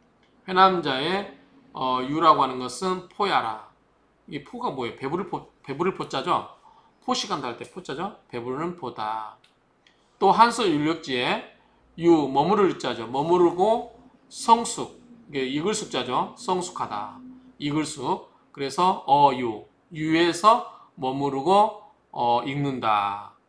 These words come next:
라고 하고, 또 백고통의 유자, 백고통이 뭐라고 했냐면 유자, 유라고 하는 것은 노,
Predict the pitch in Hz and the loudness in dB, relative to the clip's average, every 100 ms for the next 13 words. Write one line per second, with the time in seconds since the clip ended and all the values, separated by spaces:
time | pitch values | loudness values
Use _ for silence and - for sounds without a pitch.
0 | _ - 160 165 147 113 123 196 - - | _ 2 2 4 -2 -2 0 0 -2 -16
1 | _ _ - 226 214 151 190 180 165 196 | _ _ 8 8 8 0 0 0 0 2
2 | 196 147 135 143 127 113 - 135 170 170 | 2 -2 -6 2 2 2 -4 -6 -6 -4
3 | 147 135 131 131 127 123 165 147 120 123 | -6 -6 -6 -6 -6 -6 -6 -6 -8 -4
4 | 123 110 104 - _ _ - 151 160 143 | -2 -2 -4 -14 _ _ -8 0 2 4
5 | 135 131 127 - 202 202 202 151 147 147 | 0 -2 -8 -4 -2 -2 -8 -4 0 0
6 | 135 120 113 113 | 0 -2 -6 -8